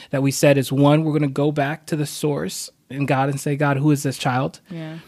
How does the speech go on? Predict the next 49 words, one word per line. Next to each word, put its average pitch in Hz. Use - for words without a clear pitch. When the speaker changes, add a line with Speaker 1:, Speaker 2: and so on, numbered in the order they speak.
Speaker 1:
Right? 147
The 147
other 180
key 202
thing 185
that 165
you 143
said 139
here, 139
which 139
is 135
crucial, 139
is 143
taking 185
the 160
time 156
to 147
learn 139
who 139
that 131
child 127
is. 120
Speaker 2:
Yeah. 170
Speaker 1:
You 139
know, 139
one 143
of 151
the 151
things 160
that 147
I 139
encourage 139
my, 131
my 131
parents 156
to 143
do 147
is 151
to -
be 151
an 143
explorer 147
with 143
your 139
child, 131
not, 147
not 151
an 160
investigator. 127